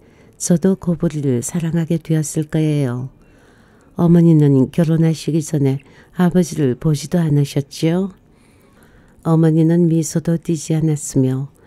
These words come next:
참을성 있는 그녀의 평범한 표정은 변하지 않았다.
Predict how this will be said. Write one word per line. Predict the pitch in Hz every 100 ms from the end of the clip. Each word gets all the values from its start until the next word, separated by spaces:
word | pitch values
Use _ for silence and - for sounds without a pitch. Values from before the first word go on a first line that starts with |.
| _ _
참을성 | - - 165 160 - 151
있는 | 151 143 143 139
그녀의 | - 151 151 147 147
평범한 | - 160 151 156 156 160 160
표정은 | 156 156 - 147 143 147
변하지 | 170 160 160 156 -
않았다. | 156 156 151 - 135 139